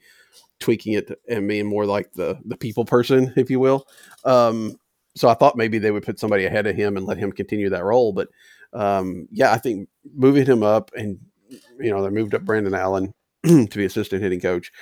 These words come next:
and basically just kept with the program. They just took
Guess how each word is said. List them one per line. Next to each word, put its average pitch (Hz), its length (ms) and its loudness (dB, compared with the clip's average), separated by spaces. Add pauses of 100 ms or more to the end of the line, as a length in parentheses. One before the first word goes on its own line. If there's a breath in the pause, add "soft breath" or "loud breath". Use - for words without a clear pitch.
(280 loud breath)
and 147 100 2
basically 170 400 6
just 110 220 -2 (160)
kept 143 240 2
with 220 80 4
the - 80 2
program. 101 520 0
They 110 200 2
just 117 180 -4
took 120 140 0